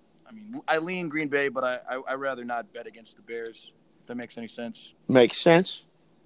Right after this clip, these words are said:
Speaker 2: Um... I'll second that. <clears throat> I think, um,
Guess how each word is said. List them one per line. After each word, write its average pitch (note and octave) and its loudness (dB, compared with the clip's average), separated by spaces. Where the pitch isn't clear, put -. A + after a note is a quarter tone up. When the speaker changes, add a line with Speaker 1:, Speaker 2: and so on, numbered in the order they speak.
Speaker 2:
Um... C3+ 6
I'll - 8
second F#3+ 4
that. B2+ 2
<clears throat> - -8
I D3 2
think, E3 -4
um, C3+ 2